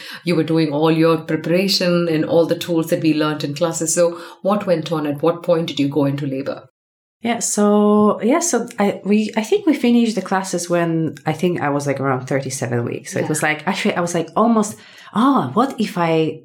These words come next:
Speaker 2: go into labor on the last
Speaker 1: <laughs>
Speaker 2: class?" I mean, I kind of hope that will happen,
Speaker 1: <laughs>
Speaker 2: but, oh my God. <laughs> Yeah, it didn't.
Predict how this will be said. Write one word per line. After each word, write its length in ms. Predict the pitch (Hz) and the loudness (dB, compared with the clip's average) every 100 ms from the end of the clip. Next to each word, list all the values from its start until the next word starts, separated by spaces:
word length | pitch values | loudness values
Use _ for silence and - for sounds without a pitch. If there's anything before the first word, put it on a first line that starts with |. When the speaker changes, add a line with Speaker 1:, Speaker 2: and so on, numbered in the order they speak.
| _ | _
Speaker 2:
go 160 | - 170 | 0 2
into 220 | 165 151 | 2 2
labor 400 | - - - - | 2 2 2 2
on 80 | 160 | 2
the 140 | 170 151 | 2 2
last 400 | 156 165 262 - | 2 0 -2 -2
Speaker 1:
<laughs> 40 | |
Speaker 2:
class?" 380 | 180 147 - - | -2 0 -2 -2
I 520 | 302 - 285 - 453 240 | -4 -4 -4 0 0 0
mean, 100 | 208 | 0
I 140 | 233 | -2
kind 220 | 233 254 226 | 0 0 0
of 120 | - | -2
hope 680 | - - 123 160 226 - - | -6 0 2 4 0 -2 -2
that 200 | 294 311 | 0 2
will 160 | 330 | 2
happen, 800 | 277 311 320 349 349 339 - 320 | 2 2 2 0 2 0 -2 -2
Speaker 1:
<laughs> 60 | 165 | -2
Speaker 2:
but, 120 | 156 123 - | -2 -6 -4
oh 220 | 117 120 | -4 -4
my 100 | - | -6
God. 220 | 117 - 156 - | -2 -2 -2 0
<laughs> 80 | |
Yeah, 180 | - - | 0 2
it 200 | 311 226 | 0 0
didn't. 140 | 175 | 2